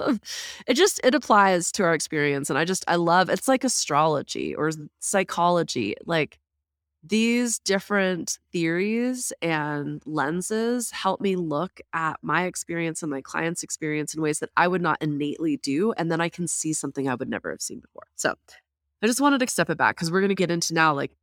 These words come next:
the, the nitty gritty, the physical reality of this. Organized planning is probably something I don't need to describe in detail. There's a lot of notes in it in the resource.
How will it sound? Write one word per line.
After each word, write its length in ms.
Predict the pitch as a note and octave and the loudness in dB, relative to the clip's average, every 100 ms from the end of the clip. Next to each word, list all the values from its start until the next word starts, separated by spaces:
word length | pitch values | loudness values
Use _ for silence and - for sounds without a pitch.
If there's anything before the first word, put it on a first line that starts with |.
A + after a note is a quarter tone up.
| _ | _
the, 180 | E3+ F3+ | -4 -4
the 180 | - E3+ | -2 0
nitty 400 | D#3+ E3 D#3 D#3+ | 0 0 0 0
gritty, 300 | D3+ C#3+ E3 | 0 0 0
the 100 | D#3+ | -2
physical 440 | - D3+ D3+ D3+ | -2 -4 -2 -2
reality 480 | C3+ B2+ B2 A2 F2 | -2 2 2 2 -2
of 120 | E2+ | -8
this. 380 | - - D#3 - - _ _ _ _ | -10 -12 -10 -12 -14 _ _ _ _
Organized 480 | A3+ B3 C4+ B3 A3 | 4 6 6 4 4
planning 340 | G3 F3+ F3+ D#3+ | 4 4 4 2
is 140 | - | 0
probably 320 | E3+ D3+ D3 | 0 0 0
something 280 | D3 C#3 C#3 | -2 -4 -2
I 80 | C3+ | -4
don't 320 | C3+ B2 A#2 | 0 0 0
need 140 | C#3+ | -2
to 80 | C#3 | -4
describe 500 | D3+ D3 - C3+ C3+ | -6 -6 -2 0 2
in 80 | C#3 | 0
detail. 320 | C3 C3 D3 | -2 -2 0
There's 160 | D3 D3 | 0 0
a 60 | |
lot 280 | D#3+ D3+ C#3+ | 2 4 4
of 120 | D3 | 4
notes 300 | C3+ C3 B2+ | 0 -2 -2
in 80 | C#3+ | -2
it 120 | C#3+ | -2
in 120 | - C3 | -2 -4
the 100 | B2+ | -4
resource. 760 | A#2+ C#3 F#3+ G#3 C4 - - | -6 -4 0 0 -2 -6 -10